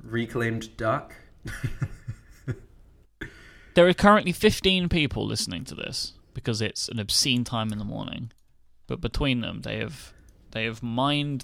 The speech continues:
Speaker 2: the titles for all they're worth.
Speaker 1: The Mike Hurley range, I like that.
Speaker 2: Although
Speaker 1: S-
Speaker 2: this isn't, I can't actually see the titles right now. I'm having some internet
Speaker 1: S-
Speaker 2: connectivity problems.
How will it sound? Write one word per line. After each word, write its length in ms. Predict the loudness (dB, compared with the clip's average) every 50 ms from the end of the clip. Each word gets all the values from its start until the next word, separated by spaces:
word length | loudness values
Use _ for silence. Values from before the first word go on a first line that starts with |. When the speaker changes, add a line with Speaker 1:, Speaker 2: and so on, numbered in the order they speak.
| -8 -10
Speaker 2:
the 80 | -8
titles 500 | -4 -4 -4 -4 -6 -8 -10 -12 -10 -10
for 160 | -10 -10 -10
all 140 | -12 -12 -12
they're 100 | -14 -14
worth. 420 | -14 -14 -14 -16 -16 -18 -20 -20 -20 _ _ -20 -20 -20 -20 -20 -20 -20 -16
Speaker 1:
The 80 | -10 -6
Mike 240 | -6 -4 -4 -6 -4
Hurley 300 | -4 -4 -2 0 0 0
range, 340 | -2 -2 -4 -4 -6 -8 -10
I 60 | -10
like 200 | -12 -12 -12 -10
that. 280 | -10 -8 -8 -8 -10 -12 -18 -20 -20 -20 -20 _ _ -20 -20 -20 -20 -20 -20 -20 -20 -18 -12 -10 -6 -2
Speaker 2:
Although 200 | 0 2 4 4
Speaker 1:
S- 220 | 2 2 -2 -2 0
Speaker 2:
this 240 | 0 0 2 2
isn't, 300 | 2 2 0 0 -2 -4 -4
I 120 | -2 -2 2
can't 240 | 4 4 4 4
actually 240 | 2 0 0 0 -2
see 240 | -2 0 0 0 0
the 120 | 0 -2
titles 380 | -4 -4 -4 -4 -4 -6 -8 -8
right 180 | -8 -8 -8 -8
now. 220 | -10 -8 -8 -6
I'm 120 | -2 0 2
having 280 | 2 2 2 2 0
some 160 | 0 0 0 -2
internet 340 | -2 -2 -4 -4 -4 -6
Speaker 1:
S- 100 | -6 -6 -6
Speaker 2:
connectivity 500 | -6 -6 -6 -6 -8 -8 -8 -10 -12 -12 -12
problems. 480 | -12 -12 -12 -12 -12 -10 -10 -12 -14